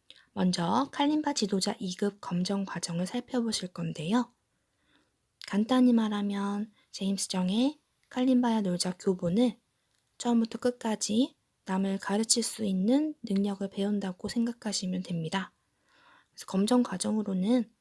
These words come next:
어, 크게 이론 시험 삼십 프로, 실기 시험 칠십 프로라고 생각하시면 돼요. 그래서 영상을 열심히 보신다면은 이론 시험은 어렵지 않을 거고요.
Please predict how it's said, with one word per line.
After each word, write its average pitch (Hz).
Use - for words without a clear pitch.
어, 185
크게 254
이론 240
시험 202
삼십 -
프로, 190
실기 254
시험 214
칠십 277
프로라고 196
생각하시면 208
돼요. 185
그래서 208
영상을 233
열심히 220
보신다면은 202
이론 202
시험은 202
어렵지 180
않을 180
거고요. 190